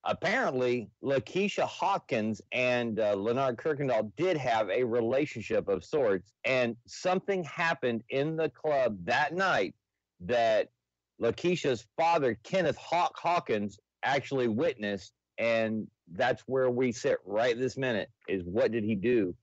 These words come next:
when he saw this interaction between Leonard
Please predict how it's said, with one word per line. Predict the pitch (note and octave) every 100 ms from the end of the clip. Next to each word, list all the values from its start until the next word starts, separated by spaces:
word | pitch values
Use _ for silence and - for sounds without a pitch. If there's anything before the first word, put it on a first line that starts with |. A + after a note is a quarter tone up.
| _ _ _ _
when | G#2 G#2+
he |
saw | G2+ - C#3 C3
this | C3 A2
interaction | B2+ A2+ A2+ B2 - G#2
between | F#2+ - C3 G#2+ F#2+
Leonard | G2+ G#2+ A2+ A2